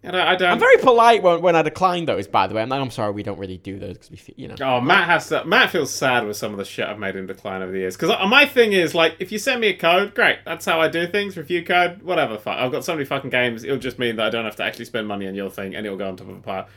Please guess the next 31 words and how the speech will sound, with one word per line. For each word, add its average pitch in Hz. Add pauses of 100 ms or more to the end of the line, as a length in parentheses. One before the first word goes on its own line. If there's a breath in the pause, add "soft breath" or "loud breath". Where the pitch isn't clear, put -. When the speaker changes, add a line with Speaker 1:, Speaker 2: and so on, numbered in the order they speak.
Speaker 1:
Well, 214
go 202
on -
top 208
of 139
a -
pile, 139
it'll 156
go 160
on 151
a 135
pile 139
before 123
I 113
have 113
to 120
start 117
buying 113
things 95
to 104
get 101
a -
pile. 101 (480 soft breath)
But, 180
like, 175
we 196
always 208
turn 170
down, 143
like, 120
shit. -